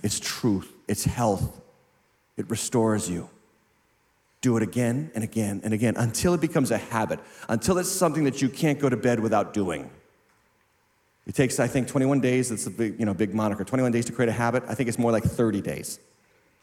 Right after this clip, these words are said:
So you spend, like, a thirty-day period where you're just gonna open the Bible, even if it's for fifteen minutes, and you're gonna let God just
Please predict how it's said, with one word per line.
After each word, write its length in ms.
So 140
you 100
spend, 380
like, 180
a 60
thirty-day 640
period 420
where 140
you're 160
just 160
gonna 160
open 240
the 80
Bible, 420
even 220
if 80
it's 120
for 160
fifteen 540
minutes, 240
and 80
you're 80
gonna 140
let 160
God 240
just 200